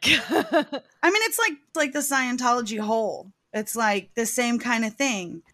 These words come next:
Speaker 1: Oh, that it never ends?
Speaker 2: Well, no, that, like, you're a bad person and you go to these places and they, like, abuse you, but it's, like, for your own good.
Speaker 1: Right.
Speaker 2: Like, we're gonna beat you up and we're gonna make you feel horrible and do horrible traumatic,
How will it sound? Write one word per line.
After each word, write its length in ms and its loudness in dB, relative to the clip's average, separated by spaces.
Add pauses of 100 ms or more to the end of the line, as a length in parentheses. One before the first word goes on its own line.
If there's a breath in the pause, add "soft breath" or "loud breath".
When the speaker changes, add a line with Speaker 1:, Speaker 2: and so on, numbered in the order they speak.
(140)
Speaker 1:
Oh, 120 2
that 180 0
it 100 -4
never 340 2
ends? 680 -2 (200 loud breath)
Speaker 2:
Well, 120 -2 (160)
no, 80 4
that, 200 -2
like, 260 -2
you're 180 2
a 60 2
bad 300 0
person 380 0
and 200 -4
you 100 -12
go 220 0
to 80 -4
these 260 -8
places 560 -4
and 140 -6
they, 120 -6
like, 220 -6
abuse 500 -4
you, 180 -4
but 140 -4
it's, 140 -8
like, 160 -4
for 220 -2
your 180 0
own 200 -2
good. 360 -8 (460)
Speaker 1:
Right. 300 4
Speaker 2:
Like, 140 0
we're 160 2
gonna 200 2
beat 200 -4
you 180 2
up 260 2
and 80 -2
we're 140 2
gonna 120 2
make 200 -4
you 100 -10
feel 340 -4
horrible 720 0
and 220 -6
do 160 -6
horrible 460 -2
traumatic, 520 -4